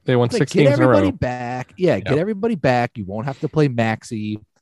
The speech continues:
Speaker 2: forty minutes a night or whatever the hell he's playing. They'll be fine. Doc Rivers
Speaker 1: Right.
Speaker 2: is a bum, though. I will say that.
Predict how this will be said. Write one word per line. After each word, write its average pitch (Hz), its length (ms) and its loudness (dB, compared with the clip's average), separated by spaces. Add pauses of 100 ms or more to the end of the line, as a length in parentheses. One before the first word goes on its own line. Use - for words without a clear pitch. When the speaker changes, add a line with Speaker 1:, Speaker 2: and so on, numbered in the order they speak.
(520)
Speaker 2:
forty 147 440 4
minutes 123 360 -4
a 113 40 -6
night 104 400 -4
or 95 80 -10
whatever 87 280 -8
the 80 80 -14
hell 85 220 -12
he's 80 160 -16
playing. 95 640 -14 (360)
They'll 185 100 -4
be 233 100 -2
fine. 226 680 -4 (380)
Doc 202 240 0
Rivers 143 320 0
Speaker 1:
Right. 95 40 -8
Speaker 2:
is 90 120 -12
a 85 60 -10
bum, 82 500 -10
though. - 360 -20 (680)
I 156 100 2
will 190 160 8
say 131 240 2
that. 82 340 -6